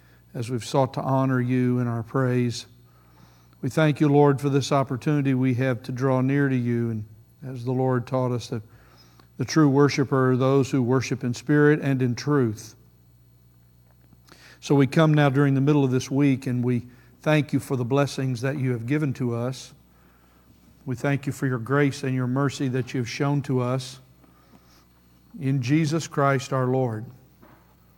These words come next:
<clears throat> For those who are watching for us tonight who cannot be with us, we pray for them. We pray that you would encourage them wherever they are,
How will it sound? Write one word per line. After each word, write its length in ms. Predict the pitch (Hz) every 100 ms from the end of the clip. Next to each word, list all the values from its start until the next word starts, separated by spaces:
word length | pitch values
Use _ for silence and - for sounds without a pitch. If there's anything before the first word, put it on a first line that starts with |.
| _ _ _ _ _ _ - -
<clears throat> 260 | 143 135 113
For 100 | 139
those 240 | 139 143
who 80 | 143
are 80 | 131
watching 460 | 139 147 147 139
for 260 | 123 143 135
us 120 | 127
tonight 400 | - 143 139 139
who 80 | 123
cannot 320 | - 139 135
be 100 | 131
with 200 | 127 131
us, 140 | 131 139
we 80 |
pray 240 | 131 151 143
for 140 | 143
them. 260 | 135 147 151
We 100 | 131
pray 240 | 143 143
that 180 | 127 170
you 100 | 135
would 100 | 127
encourage 580 | 123 120 185 190 143 117
them 340 | 123 123 127 - - - _ - - _ _ -
wherever 380 | 135 175 170
they 200 | 143 127
are, 340 | 123 120 135